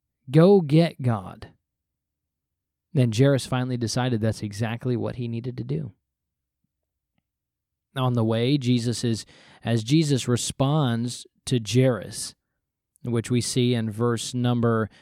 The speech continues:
forty-two, "For he had only one daughter, about twelve years of age, and she lay a-dying. But as he went, the people thronged him."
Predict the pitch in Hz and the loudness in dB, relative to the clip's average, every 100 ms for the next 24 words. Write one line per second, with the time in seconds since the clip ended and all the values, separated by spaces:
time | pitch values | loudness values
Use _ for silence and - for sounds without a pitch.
0 | _ - 131 123 107 147 143 131 120 107 | _ -2 0 0 0 2 2 2 -2 0
1 | 117 127 123 120 113 113 110 135 156 151 | 0 0 0 0 0 -2 0 0 2 2
2 | 120 101 - 120 107 107 104 117 123 110 | 0 -2 -2 -2 -2 -2 -2 -2 -2 -6
3 | - 127 120 107 101 123 131 123 113 107 | -4 -2 -2 -2 -2 -2 -2 -2 -4 -4
4 | - 143 147 143 - 139 120 117 127 - | -4 -2 -2 -4 -4 -2 0 -2 -4 -6
5 | 120 113 131 - 120 - 113 110 104 101 | -10 -8 -8 -4 -6 -4 -2 -2 -2 -8
6 | 104 87 | -10 -10